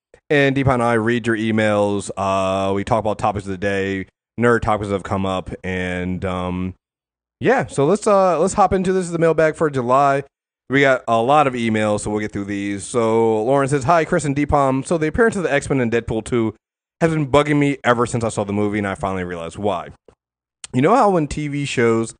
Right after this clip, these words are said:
like to drop a cameo book character, and they always have to drop a huge hint as to their name because it's not always obvious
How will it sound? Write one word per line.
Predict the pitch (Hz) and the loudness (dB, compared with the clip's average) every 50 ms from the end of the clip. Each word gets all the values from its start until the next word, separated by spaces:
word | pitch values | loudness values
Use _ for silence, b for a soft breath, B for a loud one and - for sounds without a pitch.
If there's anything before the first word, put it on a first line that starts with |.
| _ _ _ _ _ - | _ _ _ _ _ -4
like | 131 131 123 | -2 -2 2
to | |
drop | 123 127 117 | 2 2 0
a | 113 | 0
cameo | - 135 127 120 117 110 101 | 0 0 0 0 0 0 -2
book | 98 127 131 - - | 0 -2 -4 -4 -4
character, | 131 113 107 101 101 - - 107 104 | -4 -2 -2 -2 -2 -2 -4 -6 -4
and | 87 92 104 104 | -4 -4 -4 -2
they | 104 | -2
always | 107 110 113 113 | 0 -2 -2 -2
have | 120 107 | -4 -4
to | - 101 | -6 -6
drop | 92 107 107 - | -4 -2 -2 -2
a | 101 92 | -4 -8
huge | - - 113 107 101 | -6 -6 -6 -6 -4
hint | - 110 101 101 | -4 -6 -4 -4
as | 104 101 - | -6 -6 -6
to | - 104 | -8 -8
their | 92 98 98 95 | -6 -4 -4 -4
name | 95 95 101 101 104 | -4 -4 -4 -4 -4
because | 104 104 101 101 95 92 92 | -6 -6 -6 -6 -6 -6 -6
it's | 92 87 - | -8 -8 -6
not | 110 104 101 | -4 -4 -4
always | 82 95 101 95 95 95 | -2 -2 -2 -2 -2 -4
obvious | 92 87 107 120 120 110 101 98 92 - - | -4 -2 0 0 0 0 -2 -6 -6 -10 -14